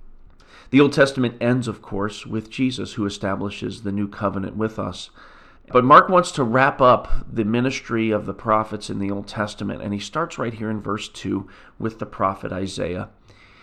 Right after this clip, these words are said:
He says, "It is written in Isaiah the prophet, 'I will send my messenger ahead of you who will prepare your way.' A voice of one calling in the desert, 'Prepare the way for the Lord, make straight paths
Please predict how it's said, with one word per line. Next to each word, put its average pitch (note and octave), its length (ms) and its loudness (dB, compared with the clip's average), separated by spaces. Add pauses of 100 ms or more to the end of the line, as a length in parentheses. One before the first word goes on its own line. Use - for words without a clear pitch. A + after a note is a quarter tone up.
(180)
He C3 120 0
says, C3+ 340 4
"It D3 120 2
is B2+ 180 4
written F#3 560 -2 (140)
in C3+ 220 4
Isaiah A#2 640 2
the D#3+ 120 -4
prophet, F#2 560 -2 (360)
'I G#2+ 140 4
will G2 160 0
send C3+ 420 0
my A2 160 2
messenger A#2+ 640 -2
ahead G2 280 -4
of G2 120 -8
you G2 220 -2
who G#2 100 -8
will F#2+ 160 -6
prepare A#2+ 440 -2
your B2 160 -2
way.' C3+ 360 0 (420)
A A2 80 -2
voice D3+ 340 6
of G#2+ 100 0
one A#2+ 160 2
calling B2+ 420 4
in A2+ 80 2
the A2 80 0
desert, G#2 460 0
'Prepare D3+ 400 6
the D3 100 2
way C3 180 4
for B2+ 160 -6
the G#2+ 140 -2
Lord, G2+ 380 -2 (220)
make A#2 360 2
straight - 420 -2
paths G2 560 -2